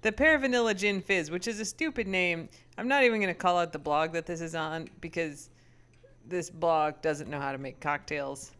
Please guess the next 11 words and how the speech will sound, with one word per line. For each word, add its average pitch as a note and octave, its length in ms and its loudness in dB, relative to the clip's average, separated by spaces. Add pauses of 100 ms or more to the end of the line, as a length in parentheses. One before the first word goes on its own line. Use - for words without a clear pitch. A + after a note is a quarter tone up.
(280)
It's G3 200 -6
a F3+ 40 -8
cooking E3+ 440 -4
blog, C#3 380 -4 (340)
and C#3+ 260 -4 (320)
sometimes A3+ 380 -4
cooking G3 260 -4
blog D3+ 220 -2
people D3+ 240 -6
are C3+ 80 -2
like, B2+ 260 -4